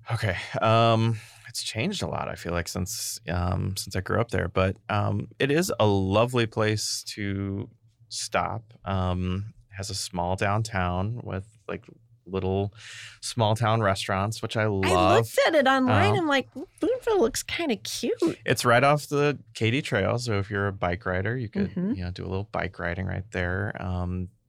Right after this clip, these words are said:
Speaker 1: a few years ago, they rehabbed this Hotel Frederick, which is, um, a very old hotel. I don't know the exact year, but I wanna say it's, like, the eighteen hundreds. Um,
Speaker 2: Cool.
Speaker 1: um, but rehabbed that, and that's lovely. There's a restaurant there.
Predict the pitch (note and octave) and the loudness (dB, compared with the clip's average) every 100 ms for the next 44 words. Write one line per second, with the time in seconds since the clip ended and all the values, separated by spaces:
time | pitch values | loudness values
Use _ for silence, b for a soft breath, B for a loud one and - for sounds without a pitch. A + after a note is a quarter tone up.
0 | - - G2+ G2+ G2+ G2 G#2 G2+ G#2 G2+ | -16 -12 -4 0 2 0 0 0 0 2
1 | G2 F#2 F#2+ - - G2+ G#2 G#2 G2 F#2+ | 0 0 -4 -10 -6 -4 0 0 0 -2
2 | F2+ - - - - G2+ - G#2 - F#2 | -4 -4 -8 -12 -4 -4 -2 -4 -2 -2
3 | F#2+ - G2+ F#2 F#2 F#2 - - F#2 F2+ | -2 -4 -6 -8 -8 -10 -10 -10 -8 -6
4 | F2+ F2 F2+ G2 F2+ F#2+ - G2+ G2 G2 | -4 -4 -4 -6 -10 -12 -6 -2 0 -2
5 | F#2 F#2+ F#2+ - _ _ B B B G2+ | -2 -4 -6 -10 _ _ B B B -8
6 | - F#2 G2 G2 F#2+ F#2+ F2 F#2+ F2+ - | -2 2 2 2 2 2 0 0 -2 -4
7 | F#2 F2 F2 F2+ F#2 F#2+ F#2 G2 F#2+ - | -6 -4 -4 -4 -4 -6 -6 -8 -10 -10
8 | F#2 - F#2+ F#2 F#2+ F2+ F2+ F#2+ - - | -10 -10 -12 -10 -10 -10 -12 -12 -14 -10
9 | F#2 F2+ F2+ F2+ F2+ A3 G#4+ B2 - - | -4 -2 -2 -4 -4 -2 0 0 -2 -6
10 | - F#2+ F#2+ - F#2 F#2 - - - F#2+ | -8 -4 -2 -2 -2 -4 -8 -6 -4 -2
11 | G2+ G#2 G#2 G2 F2+ F2+ G#2+ - G2+ F#2 | 0 2 2 2 0 0 -2 -4 -4 0
12 | F#2+ - - - - F2 E2+ E2+ F#2 A2 | -2 -2 -8 -12 -8 -2 -2 0 0 2
13 | G2+ G2 F2+ F#2 - F#2 F#2+ F#2 F2+ F2+ | 0 0 -2 -2 -4 -4 -2 -2 0 0
14 | G#2+ A2+ | -2 -4